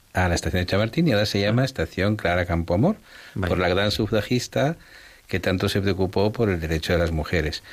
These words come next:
Speaker 1: Pues les voy a contar una cosa que no les ha contado nadie de Clara Campoamor. Clara Campoamor es una señora que, entre otras cosas,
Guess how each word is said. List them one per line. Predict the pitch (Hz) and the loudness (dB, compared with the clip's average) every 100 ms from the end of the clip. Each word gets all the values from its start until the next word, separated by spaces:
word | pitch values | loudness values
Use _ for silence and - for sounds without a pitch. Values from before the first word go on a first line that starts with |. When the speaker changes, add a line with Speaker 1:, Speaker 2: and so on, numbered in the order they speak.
| - - - | -20 -18 -4
Speaker 1:
Pues | 110 | 0
les | 110 | 2
voy | 143 | 2
a | 208 | 0
contar | 202 170 156 | 0 0 2
una | 156 147 | 2 2
cosa | - - 170 | 0 -2 0
que | 120 | 2
no | 123 175 | 2 4
les | 202 - | 2 0
ha | 185 | 0
contado | 147 127 127 120 | 2 2 2 2
nadie | 101 101 87 82 78 73 _ - | 4 2 0 -2 -6 -8 _ -6
de | 82 | -6
Clara | - 78 76 | -2 0 0
Campoamor. | 80 73 - 78 73 73 - - - - - | 0 -2 -6 -10 -10 -14 -20 -20 -20 -18 -4
Clara | 143 214 | 0 2
Campoamor | 165 208 185 92 85 85 - - - - - - - - - - - - - - | 2 0 2 0 0 -2 -4 -14 -20 -20 -20 -12 -10 -10 -12 -12 -16 -20 -18 -4
es | 139 | 2
una | 170 175 | 4 4
señora | 156 151 156 123 | 2 2 4 2
que, | - | 0
entre | 90 143 | -2 0
otras | 143 160 | 0 0
cosas, | - 147 - 117 131 | 2 0 2 0 0